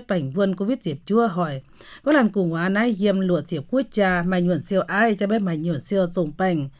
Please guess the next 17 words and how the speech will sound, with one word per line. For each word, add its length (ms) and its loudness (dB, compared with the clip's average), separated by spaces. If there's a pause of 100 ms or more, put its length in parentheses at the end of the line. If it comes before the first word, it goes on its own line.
(300)
Lò 140 2
chủ 180 -2
có 220 0
hua 120 4
miền 260 2
trộm 320 -2
danh 280 0
bết 160 0
diệp 200 0
buồn 300 0
bé, 260 2 (100)
dâm 300 0
giết 120 0
bé 200 2
dâm 240 0
châu 160 0
Phi. 420 -2